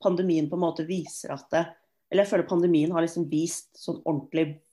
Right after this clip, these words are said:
hvilke klasseskiller vi i hvert fall kan si vi har i Oslo da. Eh, spesielt mellom øst og vest. Og det å si at vi ikke har det, det er på en måte, det er bare tull. Fordi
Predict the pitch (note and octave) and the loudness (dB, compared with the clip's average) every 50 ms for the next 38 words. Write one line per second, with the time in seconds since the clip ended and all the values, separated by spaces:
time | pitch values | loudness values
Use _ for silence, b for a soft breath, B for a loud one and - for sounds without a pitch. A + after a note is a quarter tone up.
0 | _ _ _ - D#3+ D3+ D3+ - D#3 D3+ - G3 F#3 - - - C3+ C3+ - - | _ _ _ 0 0 0 0 -2 -6 -4 -4 -4 -4 -4 -4 -8 -8 -8 -8 -8
1 | C#3 C3 C3+ D3 D#3 D3+ - - E3+ E3+ D#3 D3+ D#3 - D#3+ D3+ - D#3 D#3 - | -6 -4 -2 -2 -2 -2 -2 0 0 2 2 0 -2 -2 -4 -2 -2 -4 -4 -4
2 | - - C3+ - - - C#3+ C#3 D3 - E3+ E3 - - - - - - F3+ C#3+ | -4 -4 -4 -4 -4 -4 -2 -2 -2 -2 -2 -4 -4 -4 -6 -8 -8 -6 -4 -4
3 | D#3 G3+ - - _ _ _ _ _ _ _ _ _ _ - - F3+ F3 E3+ E3+ | -4 -4 -6 -8 _ _ _ _ _ _ _ _ _ _ -6 -2 0 2 2 2
4 | E3+ E3+ E3 E3 D#3+ D#3+ E3 D#3+ - - - F3 E3 - - E3 D3+ D3+ D#3+ D#3 | 2 2 2 2 0 -2 -2 -4 -8 -10 -8 -8 -6 -2 0 0 0 0 -2 -4
5 | - - D3 C#3 C3+ C3+ C#3 C3+ C3+ - - - - - - - D3 C#3+ F#3+ B3+ | -6 -4 -2 -2 0 -2 -2 -4 -4 -6 -8 -8 -8 -8 -6 -6 -2 0 0 0
6 | - - - - - - _ _ - - _ _ _ _ _ _ _ _ _ _ | -2 -4 -8 -10 -10 -12 _ _ -20 -20 _ _ _ _ _ _ _ _ _ _
7 | _ _ _ _ _ _ _ _ _ _ - - F#3 D#3 F3 E3 D#3 E3+ E3+ - | _ _ _ _ _ _ _ _ _ _ -6 -4 -2 2 2 2 2 2 -2 -2
8 | - - D#3+ C#3+ C#3 - E3+ E3+ E3+ - F3 - - D#3 D3 D3+ D#3 D3+ D#3+ E3 | -2 -2 -2 -2 -2 0 -2 -2 0 -2 -8 -6 -4 -2 0 0 0 0 0 0
9 | E3+ E3+ E3 - - E3+ E3 D#3 D3 - - D#3 D3+ D3+ - - _ _ _ - | 0 -2 -2 -2 -4 -2 -2 -4 -4 -2 0 2 2 2 0 -6 _ _ _ -20
10 | _ _ _ - - E3 E3+ E3 E3 E3 E3 E3 - - - B3 A#3+ D4 - - | _ _ _ -6 0 2 2 2 2 2 0 -2 -4 -6 -4 -2 0 0 0 -2
11 | - _ _ _ _ _ _ _ _ _ _ _ _ _ _ _ _ _ _ _ | -6 _ _ _ _ _ _ _ _ _ _ _ _ _ _ _ _ _ _ _
12 | _ _ _ _ _ _ _ _ _ - G3 F3+ | _ _ _ _ _ _ _ _ _ -2 0 2